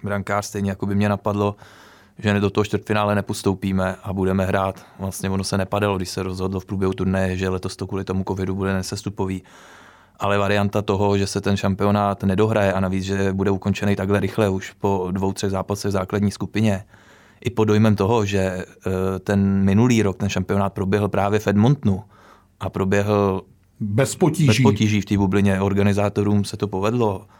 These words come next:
Speaker 1: tak tady to by mě opravdu nenapadlo.
Speaker 2: Je zajímavé to srovnání s loňskem, kdy vlastně ty potíže měl jenom německý tým, pokud já si dobře vzpomínám, a, eh, ty potíže ho postihly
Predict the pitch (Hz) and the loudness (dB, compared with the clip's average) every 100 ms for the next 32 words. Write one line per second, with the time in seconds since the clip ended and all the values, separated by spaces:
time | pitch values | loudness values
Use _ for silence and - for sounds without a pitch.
0 | _ _ _ _ 92 - 92 90 92 95 | _ _ _ _ -12 -6 -6 -4 -4 -2
1 | 92 87 92 90 90 92 90 87 - - | -2 -2 -2 -2 -2 -4 -8 -14 -20 -20
2 | - _ 127 165 233 - 131 143 143 160 | -20 _ 0 0 0 -2 0 2 2 0
3 | 175 185 - 156 151 175 196 139 139 - | -2 -2 0 2 4 4 4 4 2 2
4 | 151 151 160 156 143 - 156 190 - 165 | 2 2 2 0 0 0 0 0 -2 -2
5 | 160 131 151 170 165 180 165 180 165 139 | 2 4 4 4 4 2 4 6 6 4
6 | 117 - 180 127 120 120 147 120 127 - | 0 0 0 2 2 2 0 0 0 2
7 | 135 123 - 143 139 123 123 143 190 262 | 2 2 2 4 6 6 4 4 2 2
8 | 139 135 135 143 - 127 131 127 - 131 | 2 4 4 2 0 2 4 2 0 -8
9 | 123 156 147 156 156 135 156 151 156 151 | -4 2 4 2 -2 0 2 4 2 0
10 | - 165 123 165 175 | 0 0 2 4 2